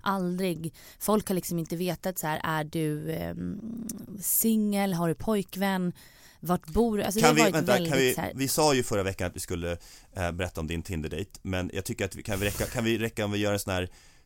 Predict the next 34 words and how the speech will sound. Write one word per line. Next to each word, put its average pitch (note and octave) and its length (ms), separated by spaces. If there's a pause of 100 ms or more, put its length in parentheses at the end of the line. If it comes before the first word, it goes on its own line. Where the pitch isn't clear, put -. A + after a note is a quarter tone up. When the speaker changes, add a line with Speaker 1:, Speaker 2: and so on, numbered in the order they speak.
(200)
Speaker 2:
tummen A2+ 300
upp A2+ 200
eller G#2+ 100
tummen G#2+ 380
ner-grej F#2+ 760 (320)
bara - 400 (600)
den F#2 100
här F2+ 80
veckan? - 280
Speaker 1:
Och A3+ 60
jag A3+ 80
tycker B3+ 220
vi A#3 100
lämnar A3 680
honom F3 520
för F3+ 140
hans D#3+ 560
skull D#3+ 320
den D#3 140
här, D#3 260 (640)
eh, - 800
veckan, F3 400
va? F3 100
Men G#3 160
jag C4 160
kan, C#4+ 300
eh, B3+ 200
ge A#3 340
ett - 320
av, G3+ 380
ehm, F#3+ 520
liksom G3 320
ett F#3 60
litet, F#3+ 280